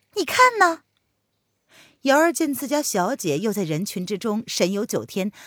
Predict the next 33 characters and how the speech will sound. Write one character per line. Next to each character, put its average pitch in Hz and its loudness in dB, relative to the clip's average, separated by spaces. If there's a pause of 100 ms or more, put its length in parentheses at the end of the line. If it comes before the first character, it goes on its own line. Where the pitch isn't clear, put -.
(140)
不 220 -2
由 196 4
得 175 0
出 220 -4
声 233 -6 (140)
将 208 -2
她 202 -6
的 185 -2
魂 160 -6
魄 170 -6
召 269 -4
了 123 -6
回 120 -12
来。 104 -16 (1400)
“怎 220 0
么 170 -6
了？” 226 -4 (840)
凌 220 4
渊 220 4
蹙 220 -4
眉， 151 -4 (160)
一 285 0
脸 202 4
不 175 -2
悦 233 -2
地 208 -4
瞪 285 -2
着 180 -4
瑶 131 -6
儿， 131 -12 (300)
这 - 0 (140)
丫 127 -6
头。 - -16